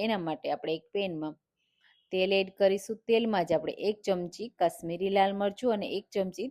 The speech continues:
તીખું, જે લાલ મરચું આવે ને એ તમને તીખાશ જેટલી પસંદ હોય ને એ રીતે, પણ આ લાલ મરચું છે ને એને આપણે તેલમાં જ સાતળવાનું, જેનાથી જે મસાલો છે ને એકદમ પરફેક્ટ બજાર જેવો જ કલર આવશે. હવે જે મસાલો તૈયાર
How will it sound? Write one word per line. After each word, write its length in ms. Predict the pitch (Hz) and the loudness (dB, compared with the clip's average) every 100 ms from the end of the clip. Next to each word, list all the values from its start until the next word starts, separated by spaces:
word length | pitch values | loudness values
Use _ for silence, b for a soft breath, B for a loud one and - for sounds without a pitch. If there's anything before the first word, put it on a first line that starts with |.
| - | -6
તીખું, 400 | 214 _ 180 165 | -10 _ -4 -2
જે 160 | 196 196 202 - | 0 2 2 0
લાલ 160 | 185 180 | 0 0
મરચું 320 | 185 190 214 | 0 -2 0
આવે 160 | 220 202 165 | 0 0 -2
ને 40 | 123 170 | -4 -6
એ 40 | 180 | -4
તમને 240 | 190 202 208 | -6 -6 -6
તીખાશ 480 | 208 - 226 220 - | -8 -4 -2 -2 -2
જેટલી 340 | 208 208 220 220 | -2 0 -6 -4
પસંદ 280 | 220 226 214 | -10 -6 -2
હોય 100 | 175 156 | -2 -4
ને 60 | - 156 175 | -8 2 4
એ 60 | 170 | 4
રીતે, 240 | 170 269 359 _ B B B B | 0 -4 -6 _ B B B B
પણ 160 | 233 226 - 214 | 0 0 0 2
આ 120 | 220 220 | 4 6
લાલ 180 | 214 214 | 6 6
મરચું 300 | 208 208 220 | 0 -2 -4
છે 100 | 226 | -2
ને 120 | 185 170 | -2 -2
એને 100 | 170 | -4
આપણે 220 | 165 175 185 | -4 -6 0
તેલમાં 360 | 175 165 180 190 | -2 -2 -4 -6
જ 60 | |
સાતળવાનું, 640 | - 175 175 180 180 185 196 202 | -2 -2 0 2 2 0 -6 -4
જેનાથી 380 | 180 180 185 175 | -4 -4 -6 -4
જે 100 | 185 | -4
મસાલો 520 | 165 165 185 185 196 190 | -4 -4 -2 2 0 0
છે 120 | 190 | -6
ને 120 | 156 - 180 | -8 -10 -10
એકદમ 400 | 185 185 202 214 208 | -10 -8 -6 -6 -4
પરફેક્ટ 440 | 170 170 170 190 175 | 0 0 0 -6 -4
બજાર 260 | 156 170 170 156 | -2 0 -2 -2
જેવો 180 | 156 202 | -4 -4
જ 40 | - | -4
કલર 260 | 165 143 139 135 | -4 -2 -2 -4
આવશે. 260 | 135 - - _ _ _ _ - | -6 -10 -20 _ _ _ _ -8
હવે 140 | 185 190 | -4 -2
જે 80 | 196 | -2
મસાલો 460 | 185 185 196 190 202 196 _ - | -4 -2 0 2 0 -4 _ 0
તૈયાર 300 | 190 196 | 2 2